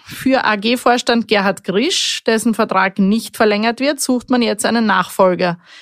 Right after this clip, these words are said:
Im Gespräch sind Johannes Dobretzberger als Leiter der Marketingabteilung der Austria die interne Variante, Politprofi Markus Keschmann aus den Reihen der Ö V P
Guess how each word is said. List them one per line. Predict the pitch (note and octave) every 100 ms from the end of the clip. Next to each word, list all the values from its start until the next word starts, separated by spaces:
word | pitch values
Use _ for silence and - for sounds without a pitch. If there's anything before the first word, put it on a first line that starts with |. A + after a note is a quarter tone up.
| -
Im | G3 G3
Gespräch | G#3+ G#3+ A3 C4 -
sind | A3+ G#3
Johannes | G3+ F#3+ F#3 -
Dobretzberger | A#3+ B3 C4+ C4+ - A#3 A#3+ A#3
als | F3+ G3+
Leiter | G3+ F#3+ G3 G#3+
der | G3+
Marketingabteilung | F3+ F3+ A#3 A#3 A3 G3+ - F#3+ F#3 F#3+
der | G3 F#3+
Austria | F#3 - F#3+ F3+
die | F3+ F#3 F#3
interne | G#3 A3 C4 C4 B3 B3+
Variante, | B3 A#3+ A#3 A#3+ C4 D4 F4 - _ - - - _ -
Politprofi | A#3+ C4 C4+ - A#3 A3+ - A3+ G#3 -
Markus | G#3 G3 F#3+ - G3 -
Keschmann | - G3+ G3 - G#3+ C4+ D#4+
aus | G#3+ G3
den | G#3
Reihen | F3+ F#3+ F#3+
der | F#3 F3+
Ö |
V | - F3+
P | - F3+ A3